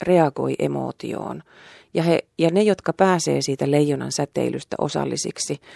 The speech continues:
niin, niin sehän on ihanaa. Ja siitä, sil-, silloin, kun kaikki on hyvin, niin elämä on loistavaa. Mutta se leijonan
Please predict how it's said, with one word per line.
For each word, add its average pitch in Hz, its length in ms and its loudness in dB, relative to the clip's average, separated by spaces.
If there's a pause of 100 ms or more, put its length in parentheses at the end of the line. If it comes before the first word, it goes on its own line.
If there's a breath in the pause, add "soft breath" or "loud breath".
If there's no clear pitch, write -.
(260 loud breath)
niin, 139 340 -2
niin 147 160 -4
sehän 170 260 4
on 175 100 4
ihanaa. 135 520 0 (100)
Ja 147 80 -2
siitä, 151 220 0 (240)
sil-, 170 240 -2
silloin, 170 300 0
kun 156 120 -6
kaikki 165 340 0
on 156 120 -2
hyvin, 143 420 2
niin 139 180 -4
elämä 135 300 -2
on 139 160 -6
loistavaa. 143 560 -4 (560 loud breath)
Mutta 165 260 -2
se 160 260 4 (360)
leijonan 156 580 2